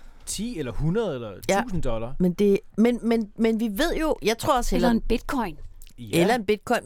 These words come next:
Speaker 2: men, men så kan man sige, skulle han have haft en, en større valuta, altså en større værdi på en eller anden måde. Men der har han jo også drømme.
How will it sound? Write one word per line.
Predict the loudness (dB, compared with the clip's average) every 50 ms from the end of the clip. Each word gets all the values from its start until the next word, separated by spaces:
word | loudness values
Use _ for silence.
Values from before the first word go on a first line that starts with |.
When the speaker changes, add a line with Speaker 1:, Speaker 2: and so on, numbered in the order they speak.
| 0 0
Speaker 2:
men, | 0 0 0 -2
men | -2 -2 -2 0
så | -2 -2
kan | 0 0
man | 0 0 0
sige, | -2 -2 -2 -2 -2
skulle | 0 0 0
han | 0 0
have | 0
haft | -2 -2 -4 -10 -18 -10 -4 -2
en, | 0 2 2 0 0 -2 -2
en | 0 0 0 0
større | 0 -2 -2 -2 0 2 2 2 2 4 2 2 2 0 0
valuta, | 0 0 0 -2 -4 -4 -2 -2
altså | -2 -2 -4 -4 -4 -4
en | -4
større | -4 -2 0 2 2 2 2 2 0
værdi | -2 -2 0 -2 -2 -2 -2
på | -2 -2
en |
eller | 0 0 -2
anden | -2
måde. | -2 -2 -2 -2 -6 -12 -20 -20 -20 -20 -10 -2
Men | 0 0 0 0 -4 -14 -12 _ -4
der | -4
har | -2 0 0 0
han | 2 2 2
jo | 4 4
også | 4 2 2 -2 -8 -14 -16 -18 -20 -20 _ _ _ _ _ _ -2
drømme. | 0 0 0 0 -2 -4 -6